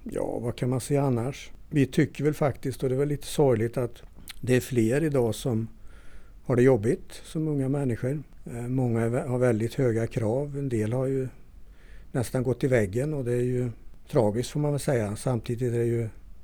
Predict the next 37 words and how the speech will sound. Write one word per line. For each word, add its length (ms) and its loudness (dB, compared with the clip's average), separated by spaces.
bra 260 8
att 100 -4
de 120 2
kommer 300 6
till 120 -2
en 60 0
sån 160 0
här 180 4
utbildning 600 2
där 160 0
vi 220 2
inte 320 0
alls 220 -2
har 80 -2
samma 460 0
press 380 4
vad 100 2
gäller, 540 2
eh, 80 -6
vi 100 -2
har 120 2
ju 80 0
inga 180 0
betyg, 560 -4
utan, 400 -6
eh, 140 -12
hit 260 -2
kommer 280 2
man 220 -2
av 160 -4
ett 100 -8
genuint 480 -4
intresse 500 -6
och 220 -8
vi 100 -4
har 160 -2
väl, 240 -6